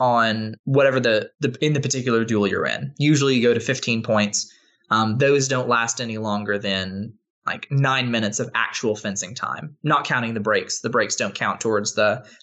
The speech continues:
the timer that they have going. Um, but each individual touch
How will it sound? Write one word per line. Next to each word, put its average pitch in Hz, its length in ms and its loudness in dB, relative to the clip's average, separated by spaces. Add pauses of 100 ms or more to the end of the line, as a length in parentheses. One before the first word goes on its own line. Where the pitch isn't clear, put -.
the 127 60 -10
timer 110 380 0
that 104 140 -2
they 107 100 0
have 107 220 -4
going. 113 420 -4 (380)
Um, 107 320 0
but - 180 0
each 160 180 0
individual 117 540 0
touch - 520 -2